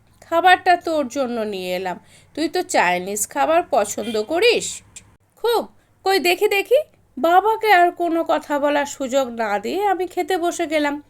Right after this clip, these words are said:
বাবাকে এক কাপ চাও দিলাম না। পেট পুজো করে এসে খুব আয়েশ করে ভাবছি কাল কী কালারের শাড়ি পরব, মিলনের সামনে কিভাবে নিজেকে প্রেজেন্ট করব। হঠাৎ করে মাথায় এলো, তিন হাজার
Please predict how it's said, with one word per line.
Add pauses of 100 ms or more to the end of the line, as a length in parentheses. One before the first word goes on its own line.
(420)
বাবাকে
এক
কাপ
চাও
দিলাম
না। (320)
পেট
পুজো
করে
এসে
খুব
আয়েশ
করে
ভাবছি (100)
কাল
কী
কালারের
শাড়ি
পরব, (440)
মিলনের
সামনে
কিভাবে
নিজেকে
প্রেজেন্ট
করব। (460)
হঠাৎ
করে
মাথায়
এলো,
তিন
হাজার